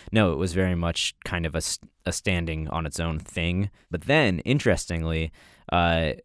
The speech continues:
I mean, working at No Film School, I, and going around the festival circuits, one thing I would hear again and again is that,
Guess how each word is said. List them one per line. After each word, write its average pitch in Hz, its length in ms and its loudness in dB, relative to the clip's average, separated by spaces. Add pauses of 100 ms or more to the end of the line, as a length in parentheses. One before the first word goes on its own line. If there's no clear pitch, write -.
(360)
I 82 100 -2
mean, 90 380 0 (520)
working 113 360 4
at 95 80 0
No 92 160 0
Film 95 260 0
School, 85 480 2
I, 82 400 0 (460)
and 90 200 -4
going 101 240 4
around 90 200 0
the 82 60 -4
festival 78 380 -4
circuits, - 600 -6
one 92 240 -2
thing 90 140 0
I 85 60 2
would 85 120 -2
hear 82 460 0
again 85 260 -2
and 80 80 -2
again 78 460 -4 (340)
is - 140 -4
that, 78 260 0